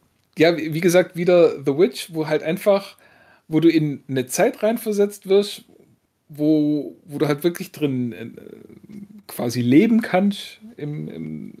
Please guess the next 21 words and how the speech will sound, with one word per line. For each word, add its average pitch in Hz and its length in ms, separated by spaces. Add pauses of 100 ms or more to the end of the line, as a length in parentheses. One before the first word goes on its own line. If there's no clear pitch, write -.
Fi-, - 320
Sinne 160 280
vom 151 200
Film 160 220
angucken, 156 480 (800)
an, 143 480 (500)
der 147 80
dann 165 220
einfach 180 400
überlegst, 160 500
ja, 156 360
w-, 131 140 (840)
wie 170 420
wird's 180 220
mir 226 200
denn 170 160
in 151 140
dieser 151 260
Situation 131 720
gehen? 110 460 (400)
An, 123 680